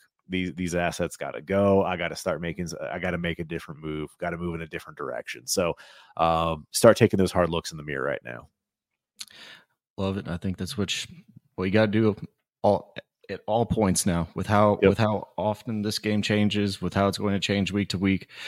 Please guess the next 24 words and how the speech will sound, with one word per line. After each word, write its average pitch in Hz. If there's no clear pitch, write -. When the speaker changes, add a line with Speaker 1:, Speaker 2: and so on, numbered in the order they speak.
Speaker 2:
It's -
a 107
new 113
evaluation 104
of 90
your 92
team 85
each 82
and 90
every 80
week, 78
a -
new 95
evaluation 92
of 87
each 92
and 98
every 90
player 87
almost 82
each 82
and 85
every 82
week. 80